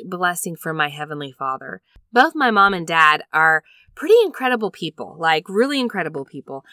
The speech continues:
and I'm so lucky to be blessed by their presence in my life and the way that they raised me to constantly be seeking after knowledge. That has guided me along my own testimony gathering, kind of, as it were, throughout my years,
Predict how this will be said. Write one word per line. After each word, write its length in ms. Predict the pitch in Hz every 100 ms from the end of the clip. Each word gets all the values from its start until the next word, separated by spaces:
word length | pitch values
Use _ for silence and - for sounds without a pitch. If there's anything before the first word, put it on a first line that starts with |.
| - - -
and 140 | 196
I'm 120 | 190
so 460 | 190 - 254 262 320
lucky 360 | 277 240 - 240
to 120 | -
be 480 | 185 180 170 170 170 _ _ _ -
blessed 380 | 196 220 -
by 160 | - 175
their 160 | 170 185
presence 440 | 185 170 165 160
in 60 | 156
my 140 | 143
life 420 | 139 165 147 143 _ _ _ _ -
and 360 | 180 180 180
the 80 | 180
way 180 | 196 233
that 180 | 247 196
they 140 | 180
raised 500 | 156 165 214 269 -
me 300 | 160 143 156 _ _ _ _
to 100 | -
constantly 580 | 202 208 240 247 226 190
be 120 | 175
seeking 360 | 165 190 180 175
after 280 | 156 - 175
knowledge. 520 | 151 147 151 160 - - _ -
That 320 | 196 226 247
has 180 | 254 214
guided 320 | 247 180 170
me 120 | 165
along 360 | 160 151 156 160
my 160 | 151
own 100 | 156
testimony 560 | 165 165 - 160 147 147
gathering, 540 | 147 139 147 143 151
kind 280 | 156 147 147
of, 100 | 143
as 180 | 147 160
it 80 | -
were, 220 | 147 156
throughout 300 | - 156 147
my 120 | 147
years, 400 | 147 143 151 165